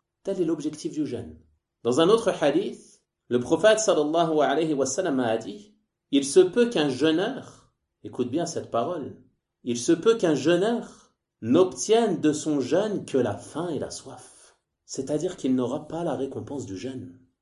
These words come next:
Pourquoi ? Car il n'en a pas atteint l'objectif. En effet, celui qui commet des grands péchés, comme le mensonge, l'injustice, la médisance,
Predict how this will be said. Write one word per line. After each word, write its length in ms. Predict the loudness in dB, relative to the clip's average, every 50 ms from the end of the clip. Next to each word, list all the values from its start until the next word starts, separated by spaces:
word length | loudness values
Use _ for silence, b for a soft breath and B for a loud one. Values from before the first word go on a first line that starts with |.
| _ _ _
Pourquoi ? 560 | -10 -10 -10 -6 -6 -6 -6 -8 -12 -20 _ _ _ _ _ _ _ _
Car 200 | -10 -6 -6 -4
il 100 | -4 -4
n'en 140 | -4 -4 -6
a 80 | -6 -8
pas 180 | -10 -12 -12
atteint 220 | -12 -10 -10 -10 -10
l'objectif. 760 | -10 -10 -10 -12 -12 -12 -14 -18 -20 -20 -20 -20 _ _ _ _ _ _ _
En 100 | 0 2
effet, 240 | 2 4 4 4 4
celui 300 | 4 4 2 2 2 0
qui 180 | 0 0 0 4
commet 260 | 6 6 6 6 6
des 120 | 4 2
grands 280 | 2 0 0 0 -2 0
péchés, 560 | 0 -2 -4 -4 -4 -6 -8 -8 -12 -20 _ _ _ _ _ _ _ _
comme 180 | -4 -4 -2 0
le 80 | 2 4
mensonge, 960 | 4 4 4 2 0 -4 -4 -4 -4 -4 -6 -8 -10 -16 -20 -20 _ _ _ _ _ _ _ _
l'injustice, 1080 | 0 2 4 4 4 4 2 0 -2 0 0 2 2 2 0 -4 -8 -10 -12 -16 -20 _ _ _ _ _ _ _ _ -4
la 120 | -2 2
médisance, 1000 | 4 4 4 4 2 2 4 2 2 2 0 -4 -8 -10 -12 -12 -14 -16 -16